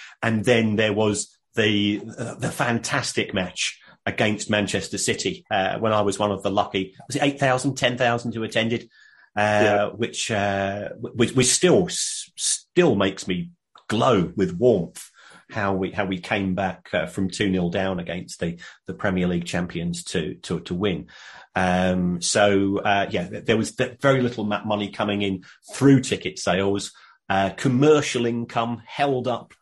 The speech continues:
Speaker 1: pretty well. It was only down by one and a half million pounds. Uh, you know, that would have been things such as merchandise sales. Clearly, the Albion wasn't in a position to do hospitality work and,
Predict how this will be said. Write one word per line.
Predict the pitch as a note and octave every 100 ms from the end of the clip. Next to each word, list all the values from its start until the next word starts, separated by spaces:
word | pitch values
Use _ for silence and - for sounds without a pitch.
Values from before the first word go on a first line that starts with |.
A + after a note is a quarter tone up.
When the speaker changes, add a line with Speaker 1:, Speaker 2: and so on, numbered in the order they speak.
| -
Speaker 1:
pretty | - C#3 B2+ B2 A2
well. | A2 A2+ A2
It | F#2+
was | G#2+
only | A2 G#2+
down | F#2 G#2 G#2 G#2+ G#2 - - - _
by | F#2
one | G2 G#2 G2+
and | G2
a |
half | F#2+ G2+ F#2
million | G#2+ G2+ G2 F#2+
pounds. | F2 G#2+ G2+ G2 G2 - - - - -
Uh, | F#2 F#2 F#2 F#2
you | F#2+
know, | F#2
that | A2+
would | G2+
have | F#2
been | G2+ F#2+
things | F2 G2 F#2+
such | - -
as | F2
merchandise | G2 F#2 - F#2 F#2 F2+
sales. | - G2 F#2+ F#2+
Clearly, | - G#2 G2 F#2+ F#2
the | G2
Albion | F#2+ F#2 F#2+ F#2+ F2 - - -
wasn't | G2+ G#2+ G2+ G2+
in | F#2
a |
position | G#2 F2+ G2 - F#2+ F#2
to |
do | F2 F#2+
hospitality | F#2 F2 - - G2+ F#2+ - F#2+
work | F#2+ F#2+ F#2 -
and, | F2+ E2+ D#2